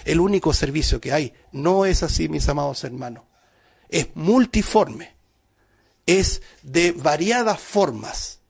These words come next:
pero tenemos que tener la humildad de entender que el servicio no es solamente, eh, recibir las miradas públicas, sino que hay hermanos que, por ejemplo, en anon-, en el anonimato,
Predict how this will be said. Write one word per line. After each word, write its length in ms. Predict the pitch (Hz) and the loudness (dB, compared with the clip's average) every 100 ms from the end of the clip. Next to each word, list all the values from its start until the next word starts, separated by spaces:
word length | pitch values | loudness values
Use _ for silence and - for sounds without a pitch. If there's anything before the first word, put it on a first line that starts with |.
| _ _ _ _ | _ _ _ _
pero 180 | - 135 | -4 -2
tenemos 360 | 131 143 160 175 | 0 2 4 2
que 120 | 165 | 0
tener 280 | 151 151 160 | 2 2 2
la 100 | 151 | 0
humildad 480 | 147 139 131 131 - _ _ _ _ _ _ - - - | -2 -6 -4 -6 -8 _ _ _ _ _ _ -20 -20 -4
de 140 | 131 | -2
entender 500 | 127 - 123 127 143 | -2 -4 -2 -2 -4
que 400 | - 135 120 110 _ - - - | -4 -4 -4 -8 _ -20 -20 -10
el 140 | 131 | -8
servicio 540 | 123 135 127 156 - 139 | -4 -4 -2 -4 -2 -4
no 100 | 135 | -2
es 100 | 160 | -2
solamente, 920 | - 147 135 147 156 - 147 131 123 - - - _ | 0 -2 -2 -2 -2 -2 -2 -2 -4 -14 -20 -20 _
eh, 200 | - 143 - | -4 -4 -4
recibir 760 | 151 - 147 135 156 156 147 - | -2 -2 -4 -2 0 0 -4 -8
las 240 | 139 127 | -8 -6
miradas 420 | 131 131 139 120 | -6 -4 -4 -4
públicas, 920 | - 170 175 123 - - - - - _ _ _ _ _ _ | -10 -8 -6 -6 -10 -14 -14 -12 -14 _ _ _ _ _ _
sino 340 | - - 123 127 | -8 -4 -2 -4
que 360 | 139 131 123 - | -2 -2 -2 -2
hay 160 | 180 | 0
hermanos 720 | 208 196 202 196 117 135 - - _ _ _ _ _ _ | 0 -2 -4 -4 -6 -10 -20 -20 _ _ _ _ _ _
que, 140 | - | -10
por 160 | 131 135 | -6 -6
ejemplo, 440 | 127 165 170 156 | -2 -2 0 -2
en 100 | 147 | -2
anon-, 300 | 143 143 143 - | -2 -4 -6 -8
en 160 | 143 147 | -6 -4
el 240 | 151 151 - | -4 -8 -6
anonimato, 1000 | 139 151 147 151 147 131 117 165 233 | -4 -4 -4 -4 -2 -4 -2 -6 -6